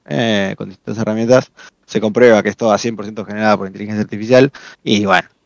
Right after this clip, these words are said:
eh, me parece que te vas a ver quemado, eh, un, un poco, y, y eso va a impactar seguramente en, eh, en, en tu trabajo, eh, y en la percepción que tiene el mercado de vos. O sea, hay mucho de, de, de este mundo que es por reputación, digamos.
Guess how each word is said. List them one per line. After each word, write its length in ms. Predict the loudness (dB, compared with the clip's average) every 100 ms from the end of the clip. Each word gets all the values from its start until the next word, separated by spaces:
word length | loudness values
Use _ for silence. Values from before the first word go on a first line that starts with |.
| _ -12
eh, 460 | -6 -6 -6 -12 -16
me 120 | -10
parece 240 | -4 0 0
que 80 | 0
te 100 | 0
vas 160 | 0
a 40 | 0
ver 120 | 0
quemado, 560 | -4 -2 0 0 -2 _
eh, 540 | -6 -4 -4 -6 -12 -16 _ _ _ _ _ _ _ -16
un, 320 | -16 -16 -20 _
un 120 | _
poco, 540 | -8 -6 -2 2 4 4
y, 280 | 2 -2 -6
y 140 | -6
eso 180 | -4 -4
va 60 | -6
a 40 |
impactar 460 | -2 -4 2 0 0
seguramente 560 | -4 -10 -10 -12 -10
en, 180 | -10 -12 _ _
eh, 260 | -20 -18 -20
en, 300 | -18 -18 -18 _ _ _ _ _ _ _ _
en 80 | -20
tu 80 | -14
trabajo, 840 | 0 6 6 6 6 6 6 4 2
eh, 220 | 0 -4
y 80 | -8
en 80 | -10
la 80 |
percepción 400 | -12 -14 -16 -18
que 80 | -14
tiene 160 | -8 -8
el 80 | -8
mercado 280 | -8 -8
de 60 | -6
vos. 480 | -4 -2 -2 -4 -8
O 40 |
sea, 340 | -6 0 2 2
hay 100 | 0
mucho 320 | -4 -8 -4
de, 280 | -2 0 -2
de, 400 | -2 -4 -6 -6
de 100 | -6
este 160 | -6 -8
mundo 300 | -6 -4 -4
que 100 | -6
es 40 |
por 180 | -8 -8
reputación, 640 | -8 -8 -8 -4 -4 -4
digamos. 440 | -10 -12 -14 _